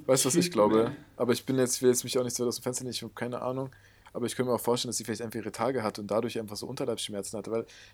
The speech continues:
Speaker 1: ich frag mich
Speaker 2: Na, die, die Richtigkeit,
Speaker 1: Ich
Speaker 2: die Wahrheit dieser Artikel.
Speaker 1: Genau, ich müsste man halt, ja, müsste man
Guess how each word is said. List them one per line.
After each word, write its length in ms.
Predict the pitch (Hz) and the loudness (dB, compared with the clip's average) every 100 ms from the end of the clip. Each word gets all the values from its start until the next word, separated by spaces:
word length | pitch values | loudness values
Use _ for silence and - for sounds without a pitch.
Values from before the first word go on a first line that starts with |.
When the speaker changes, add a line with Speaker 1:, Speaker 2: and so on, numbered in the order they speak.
| - | -10
Speaker 1:
ich 140 | 131 | -6
frag 300 | - 131 143 | 2 2 2
mich 320 | 151 139 - - _ _ _ _ - - | 0 -2 -2 -12 _ _ _ _ -14 -8
Speaker 2:
Na, 540 | - 156 151 165 165 | -2 4 8 10 10
die, 360 | 160 160 160 151 | 8 8 8 6
die 400 | 147 170 160 147 | 4 -2 -4 2
Richtigkeit, 840 | 175 175 143 - 151 147 - - - | 2 2 -2 2 4 4 0 -2 0
Speaker 1:
Ich 140 | 131 | 2
Speaker 2:
die 180 | 147 147 | 2 4
Wahrheit 320 | 156 160 147 | 4 2 0
dieser 180 | 143 139 | 0 0
Artikel. 480 | 139 143 - - 123 | 0 -4 -2 -2 2
Speaker 1:
Genau, 260 | 123 117 | 6 6
ich 100 | 117 | 6
müsste 240 | 131 - 127 | 2 2 2
man 200 | 120 120 | 2 2
halt, 400 | 120 113 113 - - | 4 4 2 -4 -6
ja, 320 | 113 123 113 | 0 0 0
müsste 260 | 107 113 117 | -4 -8 -6
man 340 | 113 110 104 | -6 -8 -12